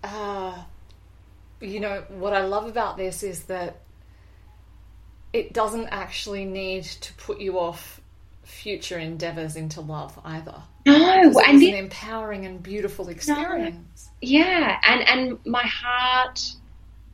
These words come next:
Speaker 1: you know, how I show up is with an open heart. Like, that's just,
Speaker 2: Yeah.
Speaker 1: for me, it's, it's not an, not an option.
Speaker 2: Mm.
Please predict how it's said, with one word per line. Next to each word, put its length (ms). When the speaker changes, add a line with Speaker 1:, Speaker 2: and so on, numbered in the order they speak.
Speaker 1:
you 140
know, 80
how 400
I 100
show 340
up 240
is 400
with 260
an 140
open 320
heart. 440
Like, 180
that's 360
just, 580
Speaker 2:
Yeah. 60
Speaker 1:
for 80
me, 600
it's, 400
it's 240
not 300
an, 220
not 160
an 100
option. 560
Speaker 2:
Mm. 260